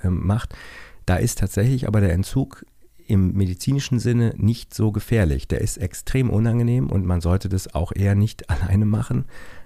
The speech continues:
Ähm, das kann ich nicht empfehlen, aber es ist nicht so gefährlich. Also wenn jemand sagt, ich entziehe jetzt von Heroin zu Hause, das machen auch viele, ähm, dann ist das eine richtig fiese Woche und das ist, äh, wirklich hart.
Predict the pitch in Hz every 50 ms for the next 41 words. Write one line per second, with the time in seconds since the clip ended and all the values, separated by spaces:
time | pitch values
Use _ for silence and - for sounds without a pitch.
0 | - - - 107 98 98 98 92 - - - 90 - - 107 95 95 95 107 113
1 | 113 90 85 87 - - 135 135 117 95 104 120 - - 101 101 101 95 - -
2 | 117 - - 120 131 135 135 - 123 120 117 - - - 98 87 71 - 71 -
3 | - - 92 95 98 95 98 98 101 107 110 110 104 101 - - 107 110 - -
4 | - - - - - - - - - - - 104 - 95 98 - - - 139 139
5 | 135 131 127 120 120 - - - - - - - 107 107 107 104 101 101 104 107
6 | 120 123 - - 110 101 101 95 104 117 120 127 135 131 - - - - - -
7 | - - - - - - - - - 90 87 - - 71 95 - 113 87 82 113
8 | - - - 131 127 131 135 139 143 147 - - - - - - - - - -
9 | - 107 107 107 107 104 - - - 101 104 107 104 101 - - - - - -
10 | _ _ - - 131 113 - - 113 101 - - - - - - - 101 95 92
11 | 92 113 127 - - - 110 - - - - 117 120 123 110 113 101 90 98 -
12 | - - 131 135 131 - 104 104 104 101 - - 98 - - - - - - -
13 | - - - - - - - - 101 107 104 - 104 95 98 101 90 90 - -
14 | - - -